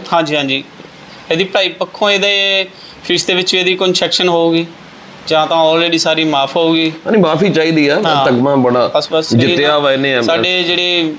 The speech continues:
Speaker 1: ਸਕੂਲ ਦੇ ਹੈੱਡ ਹੈਗੇ ਆ, ਉਹ ਇਸ ਟਾਈਮ according to foreign ਹੈਗੇ ਆ, out of country ਆ।
Speaker 2: ਹੂੰ।
Speaker 1: ਇਸ ਲਈ ਉਹ ਆਉਣਗੇ, ਫਿਰ ਉਸ ਤੋਂ ਬਾਅਦ ਇਹਨਾਂ ਦਾ ਸਾਰਾ ਡਿਸਾਈਡ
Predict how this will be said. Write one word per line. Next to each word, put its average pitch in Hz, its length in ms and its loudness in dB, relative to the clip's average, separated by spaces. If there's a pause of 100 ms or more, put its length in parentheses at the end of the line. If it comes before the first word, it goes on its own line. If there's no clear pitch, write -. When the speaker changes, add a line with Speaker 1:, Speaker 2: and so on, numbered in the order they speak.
(100)
Speaker 1:
ਸਕੂਲ 160 300 2
ਦੇ 165 120 2
ਹੈੱਡ 147 240 0
ਹੈਗੇ 151 300 0
ਆ, 143 100 -2 (420)
ਉਹ 151 420 0 (240)
ਇਸ 151 100 -2
ਟਾਈਮ 165 180 0
according 160 480 2
to 156 220 0
foreign 147 480 -2
ਹੈਗੇ 151 200 0
ਆ, 147 100 2 (220)
out 147 140 0
of 143 120 -6
country 156 300 0
ਆ। 151 60 2
Speaker 2:
ਹੂੰ। - 580 -10 (260)
Speaker 1:
ਇਸ 160 180 0
ਲਈ 185 420 0 (720)
ਉਹ 170 60 2
ਆਉਣਗੇ, 175 420 0
ਫਿਰ 170 180 -4
ਉਸ 165 160 -2
ਤੋਂ 170 100 0
ਬਾਅਦ 156 180 0
ਇਹਨਾਂ 160 220 0
ਦਾ 156 140 2
ਸਾਰਾ 147 320 0
ਡਿਸਾਈਡ 127 360 -2